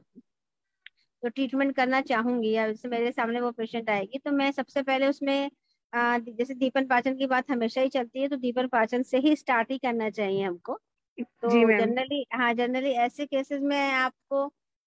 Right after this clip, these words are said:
Speaker 1: दाढ़ी मास्टक ले लीजिए, या फिर आप पंचकोल अगर patient ले पाए, तो patient का अग्नि देखना पड़ेगा, थोड़ा उसका निग-,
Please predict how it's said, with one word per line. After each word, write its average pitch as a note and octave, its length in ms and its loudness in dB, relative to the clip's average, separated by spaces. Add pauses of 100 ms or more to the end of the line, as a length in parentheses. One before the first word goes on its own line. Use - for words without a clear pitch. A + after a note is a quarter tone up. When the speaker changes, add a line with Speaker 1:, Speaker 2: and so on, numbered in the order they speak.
(100)
Speaker 1:
दाढ़ी A#3+ 280 2
मास्टक B3+ 420 -2
ले B3+ 160 0
लीजिए, A#3+ 360 -4
या A#3+ 240 0
फिर B3 200 -4
आप A#3+ 200 0
पंचकोल C4+ 500 0
अगर C4 200 2
patient C4+ 360 0
ले B3 220 2
पाए, A3 360 -4
तो C#4 80 -8
patient B3+ 360 -2
का C4+ 100 2
अग्नि B3+ 340 2
देखना A#3+ 320 -2
पड़ेगा, A3+ 340 -2
थोड़ा C4+ 200 -4
उसका C4 240 -8
निग-, A#3 200 -8